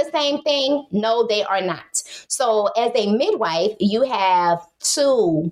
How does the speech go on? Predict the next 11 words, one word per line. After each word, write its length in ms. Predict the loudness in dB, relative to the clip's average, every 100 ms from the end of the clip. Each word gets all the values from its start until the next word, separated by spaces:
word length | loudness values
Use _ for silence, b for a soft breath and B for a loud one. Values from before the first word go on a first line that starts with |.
| -8
four, 760 | -10 -2 2 4 2 2 -2 -4 B
six 480 | -6 -4 -2 -4 -2
years 540 | -2 0 2 2 2
of 220 | -2 -4 -4
clinical 800 | -2 0 0 2 2 4 2 B B
training. 880 | -4 -2 -2 0 0 0 0 -2 -4 B B
You 200 | -4 0 0
are 280 | 2 0 -2 -2
a 160 | -2 0 0
medical 460 | 0 0 0 0
provider. 840 | 0 -2 -2 -2 0 0 2 0